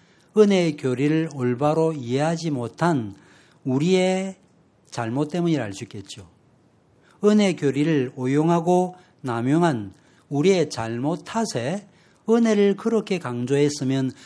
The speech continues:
은혜 합당한 삶을 살아가는 것이 맞는데 이상하게도 하나님의 은혜를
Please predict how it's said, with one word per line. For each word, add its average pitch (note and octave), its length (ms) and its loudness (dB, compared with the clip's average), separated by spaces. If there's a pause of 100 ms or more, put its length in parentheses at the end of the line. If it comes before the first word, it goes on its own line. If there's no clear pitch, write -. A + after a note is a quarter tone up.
(180)
은혜 F3+ 180 -2
합당한 E3 440 -4
삶을 C#3+ 480 -4
살아가는 F3 360 -2
것이 C3+ 180 -2
맞는데 A#2+ 760 -4 (800)
이상하게도 B2+ 920 -2 (520)
하나님의 D3 440 -2
은혜를 B2+ 600 0